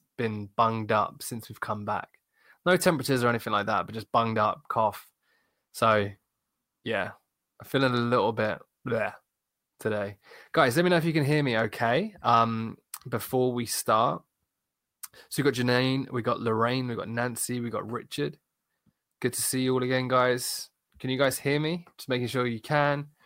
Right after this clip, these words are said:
before we jump in. Thank you, Nancy. Pretty nasally, actually, aren't I? I'm meant to be doing some videos today as well.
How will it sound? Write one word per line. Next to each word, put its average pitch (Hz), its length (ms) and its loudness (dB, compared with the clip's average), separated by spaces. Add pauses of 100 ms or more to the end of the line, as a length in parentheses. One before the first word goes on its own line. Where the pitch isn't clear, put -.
(340)
before 123 280 -4
we 120 100 -2
jump 117 240 -4
in. 123 140 -4
Thank 135 280 -4
you, 131 60 -6
Nancy. 127 560 -4 (2750)
Pretty 165 200 -4
nasally, 117 500 -4
actually, - 280 -8
aren't 120 120 -6
I? 104 120 -4
I'm - 200 -20
meant 131 140 -8
to - 40 -14
be 135 80 0
doing 117 200 0
some 104 180 -8
videos 120 500 0
today 107 280 -2
as 104 140 -6
well. 113 340 0